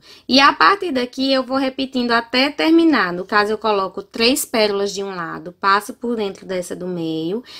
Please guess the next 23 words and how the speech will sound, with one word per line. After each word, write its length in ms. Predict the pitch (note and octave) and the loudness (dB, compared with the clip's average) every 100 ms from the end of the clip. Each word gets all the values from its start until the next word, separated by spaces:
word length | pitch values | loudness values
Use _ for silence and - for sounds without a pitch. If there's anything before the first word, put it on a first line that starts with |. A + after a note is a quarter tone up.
| - - - | -20 -20 0
três 360 | C4 D4 E4 | 4 4 2
pérolas 500 | - G#3+ G3+ G3+ G#3 | -2 0 0 -2 -4
do 140 | G#3+ B3+ | -4 -2
outro, 500 | A#3 A#3 B3 C4+ C4+ | 0 -2 -2 -6 -8
também 480 | - B3+ C4+ D#4 | 0 2 4 2
passo 340 | E4 B3+ A#3+ C4+ | 4 4 4 2
aqui 200 | C4 B3 | -4 -4
pela 260 | B3 A#3+ | -4 -4
do 140 | A#3 C#4+ | -2 0
meio. 360 | C#4 E3 C#3+ - - - _ | 0 -2 -10 -16 -20 -20 _
Passo 300 | A3 G#3+ A#3 | 4 4 2
por 200 | - B3 | -8 -6
dentro 320 | A#3 G3 F#3+ | -4 -6 -8
da 160 | F#3 F#3+ | -10 -8
de 120 | F3+ | -8
número 400 | F#3 F3+ F3 G3 | -10 -8 -6 -8
quatro 440 | - G3 F#3 G3+ G#3+ | -2 0 0 -2 -4
da 140 | G3 | -4
primeira, 580 | F#3+ C4 B3+ A#3+ B3+ D4+ | 2 6 6 6 4 2
pra 220 | - A3 | -2 -4
continuar 640 | - C4 D4 D4+ D4+ C4 | 2 2 4 2 4 4
o 40 | B3+ | 2
biquinho. 540 | C4+ C#4+ - D3 - | 0 -4 -8 -10 -12